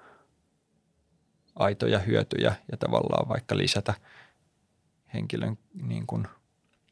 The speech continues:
kykyä vuorovaikuttaa todellisuuden kanssa tai suuntautua todellisuuteen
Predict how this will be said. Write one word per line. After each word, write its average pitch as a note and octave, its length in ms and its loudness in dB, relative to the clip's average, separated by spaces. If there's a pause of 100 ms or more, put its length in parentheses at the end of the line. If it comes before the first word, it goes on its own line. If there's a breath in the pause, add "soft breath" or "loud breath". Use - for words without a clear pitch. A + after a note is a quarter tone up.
(1080 soft breath)
kykyä - 360 -4
vuorovaikuttaa - 760 -2
todellisuuden - 600 -2
kanssa - 280 -2
tai - 140 2
suuntautua A2+ 580 2
todellisuuteen A2+ 840 2